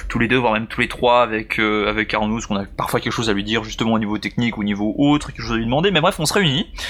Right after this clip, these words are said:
euh, quelques semaines après la, la publication de l'épisode précédent,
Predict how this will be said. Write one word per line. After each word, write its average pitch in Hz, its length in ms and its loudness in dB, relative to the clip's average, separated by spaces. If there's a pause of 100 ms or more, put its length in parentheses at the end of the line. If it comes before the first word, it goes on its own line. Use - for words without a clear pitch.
(340)
euh, 110 880 2
quelques - 340 -2
semaines 117 340 0
après 107 280 0
la, 92 240 2
la 101 120 0
publication 120 560 -2
de 98 560 -2
l'épisode 107 320 0
précédent, 127 560 0